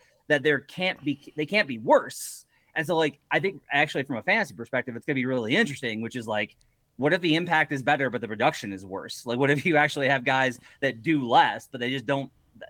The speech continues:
they don't wind up getting killed in the plus minus as badly as Jeff Green did? That, I think, is an interesting question because I still don't know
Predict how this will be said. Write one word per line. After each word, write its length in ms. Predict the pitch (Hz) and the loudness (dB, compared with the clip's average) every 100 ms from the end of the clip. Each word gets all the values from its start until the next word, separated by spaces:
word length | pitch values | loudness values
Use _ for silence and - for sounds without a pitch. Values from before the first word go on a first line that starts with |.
| 123 | -8
they 160 | 123 | -8
don't 260 | 110 147 143 | -2 0 0
wind 220 | 131 127 | -2 -4
up 100 | 123 | -4
getting 220 | 127 120 | -6 -8
killed 220 | 101 131 | -4 -6
in 60 | 120 | -4
the 80 | 107 | -10
plus 260 | - 123 117 | -8 -8 -2
minus 340 | 143 156 113 | 0 0 -4
as 80 | 110 | -6
badly 480 | 117 110 104 104 95 _ _ _ 139 | -2 -2 -4 -10 -12 _ _ _ 0
as 160 | 135 | 0
Jeff 280 | - 120 - | 2 -2 -2
Green 260 | 113 107 101 | -8 -8 -6
did? 160 | 104 | -2
That, 240 | 131 165 - | 4 4 4
I 100 | 139 | -2
think, 160 | 143 120 | -2 -4
is 100 | 117 | -4
an 60 | |
interesting 280 | 120 - 104 | -6 -6 -6
question 300 | - 151 - | 2 2 2
because 220 | 104 107 - | -6 -8 0
I 120 | 143 | 0
still 220 | - 180 | 2 0
don't 200 | 143 127 | 0 -2
know 380 | 127 131 127 117 | -2 0 0 -2